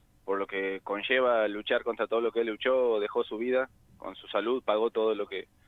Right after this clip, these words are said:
lo que hizo, lamentablemente. Eh, y lo más triste de todo esto que hoy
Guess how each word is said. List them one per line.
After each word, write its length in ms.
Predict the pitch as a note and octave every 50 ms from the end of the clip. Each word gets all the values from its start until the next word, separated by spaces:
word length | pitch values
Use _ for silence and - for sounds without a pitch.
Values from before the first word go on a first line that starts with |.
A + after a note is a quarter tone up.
| _ _ _ _ _ _ _ _ -
lo 140 | G2+ G#2
que 120 | - G#2+ G#2+
hizo, 220 | B2+ - - B2
lamentablemente. 760 | A2+ G#2+ G2+ G#2 G#2 G#2 A#2 A2+ A#2 B2+ C#3 D3 C3+ D#3 D#3+ - _ - - - _ _ _ _ _ _ _ _ _ _ _
Eh, 1000 | - A#2 A2+ A2+ A2 G#2+ G#2 G#2 G2+ G2+ G2+ G2 G2 G2 G2 F#2+ G2 G2+ F2+ -
y 520 | - B2 A#2+ A2+ A#2 A#2 A2 A2 G#2+ G#2+ G#2+
lo 100 | G#2+ A2
más 180 | B2 C3+ C3+
triste 260 | - C#3+ D#3 C#3+ - C#3+
de 60 | B2+
todo 180 | - C#3+ D3
esto 200 | D3 - - C#3+
que 120 | B2+ A#2 A#2
hoy 320 | B2+ C#3+ D3 C#3+ C3+ C3+